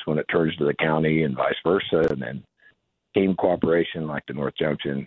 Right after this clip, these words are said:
Anyway, so Jim, um, I congratulate him. He's, he's retired. He told us a few,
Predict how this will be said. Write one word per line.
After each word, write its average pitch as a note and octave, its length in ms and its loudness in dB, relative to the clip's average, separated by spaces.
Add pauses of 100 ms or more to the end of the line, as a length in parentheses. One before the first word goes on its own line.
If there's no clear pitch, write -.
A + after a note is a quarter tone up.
Anyway, F2+ 340 4
so G2 80 2
Jim, C#3 320 2 (840)
um, F2 400 -2 (180)
I D#2+ 80 -2 (220)
congratulate F#2+ 580 2
him. E2+ 100 -4
He's, F2+ 200 -2 (280)
he's G2 200 0
retired. F2 440 2
He A2 120 0
told G2 280 2
us F2+ 160 0
a F2 60 -8 (140)
few, F#2 220 -2